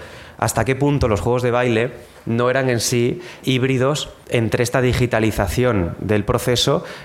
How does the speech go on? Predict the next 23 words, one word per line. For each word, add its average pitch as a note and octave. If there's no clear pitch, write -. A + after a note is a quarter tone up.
y A#2
esta A#2+
interacción A#2
con A#2
un G#2+
tablero A2
físico, A#2+
con G#2+
un A2
espacio, A2+
una A2
gestión A2
del G#2+
espacio A2
que G#2+
además G#2
tiene G#2+
casillas A2
muy A2+
marcadas? A2+
Y -
estamos A#2+
jugando, C#3